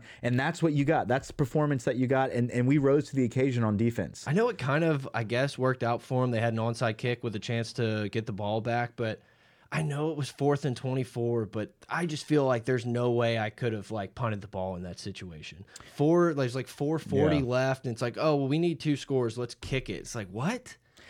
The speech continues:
Speaker 2: Like,
Speaker 1: Yeah, I
Speaker 2: third
Speaker 1: don't,
Speaker 2: down, you
Speaker 1: that's
Speaker 2: have to
Speaker 1: just
Speaker 2: try to get some yards, I feel like. I
Speaker 1: I'm
Speaker 2: don't know
Speaker 1: with
Speaker 2: what
Speaker 1: you.
Speaker 2: you do.
Speaker 1: I thought, I thought the same thing, and then I just sat back and went, "Look,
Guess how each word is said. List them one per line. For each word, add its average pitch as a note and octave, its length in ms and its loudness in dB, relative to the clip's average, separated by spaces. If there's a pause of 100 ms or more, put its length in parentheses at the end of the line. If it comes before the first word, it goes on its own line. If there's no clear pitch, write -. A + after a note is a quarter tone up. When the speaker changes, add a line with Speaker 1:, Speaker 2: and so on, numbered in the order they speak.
(280)
Speaker 2:
Like, B2+ 140 4
Speaker 1:
Yeah, G#3+ 140 4
I G#3 60 0
Speaker 2:
third - 220 2
Speaker 1:
don't, F#3+ 80 2
Speaker 2:
down, G3 260 2
you E3+ 60 4
Speaker 1:
that's C#3+ 140 4
Speaker 2:
have E3+ 120 4
to F3+ 60 2
Speaker 1:
just E3 140 0
Speaker 2:
try E3 180 2
to D#3+ 60 0
get D3+ 200 -4
some B2+ 140 -2
yards, A2+ 380 2
I G2 80 -4
feel G#2+ 240 -4
like. G2+ 260 -4
I - 80 2
Speaker 1:
I'm - 100 4
Speaker 2:
don't - 80 6
know - 80 4
Speaker 1:
with B3 60 2
Speaker 2:
what A#3 180 4
Speaker 1:
you. - 80 -2
Speaker 2:
you A#2 160 2
do. A#2 40 4
Speaker 1:
I D3 100 2
thought, F3 280 2
I C3 100 0
thought D#3 220 2
the C#3 60 -4
same D3+ 260 0
thing, C#3+ 280 0
and A#2+ 80 4
then A#2+ 80 4
I A#2 60 4
just A2+ 200 0
sat A#2 200 0
back A#2+ 160 2
and A#2+ 100 0
went, G2 120 2
"Look, B2 140 2